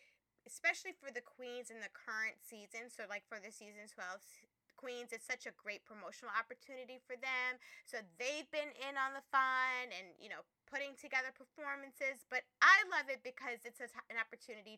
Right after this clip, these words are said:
to reconnect with, like, the queens of seasons past, and they haven't disappointed. It's just really been fun. I, you know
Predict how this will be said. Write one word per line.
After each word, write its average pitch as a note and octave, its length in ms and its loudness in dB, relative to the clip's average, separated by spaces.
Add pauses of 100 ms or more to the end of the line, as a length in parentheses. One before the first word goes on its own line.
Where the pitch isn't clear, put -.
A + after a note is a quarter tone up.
to A#3 80 -14
reconnect G#3 640 -4
with, F#3+ 180 -16
like, F3+ 220 -6
the - 80 -14
queens G#3 560 -16 (340)
of B3 160 -2
seasons A3+ 640 -12
past, G3+ 500 8
and G3+ 140 -12
they G#3+ 160 -4
haven't A#3 320 -10
disappointed. G#3 800 -8 (400)
It's - 100 -18
just A3+ 240 -14
really A#3+ 240 -4
been A3+ 380 -8 (100)
fun. A3 640 0 (340)
I, F#3 320 -4
you A#3+ 140 -10
know F3 260 -6